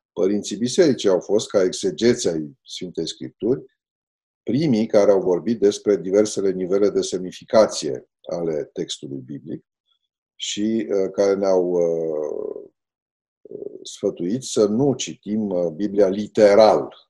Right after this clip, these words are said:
ci să punem întotdeauna fiecare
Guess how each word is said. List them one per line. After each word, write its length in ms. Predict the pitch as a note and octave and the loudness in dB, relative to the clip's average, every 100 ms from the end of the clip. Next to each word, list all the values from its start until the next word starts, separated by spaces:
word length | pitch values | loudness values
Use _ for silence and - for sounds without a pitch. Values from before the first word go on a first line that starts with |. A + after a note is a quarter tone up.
| _ _ | _ _
ci 200 | - G2 | -12 -10
să 180 | - F2 | -6 -6
punem 420 | - B2 A#2 F#2+ | -6 0 0 0
întotdeauna 640 | E2+ E2+ G#2 E2+ G2+ B2 | -2 0 0 2 0 0
fiecare 680 | F#2+ G#2 G2 G2 F#2 F2 D2+ | 0 0 0 2 0 0 -4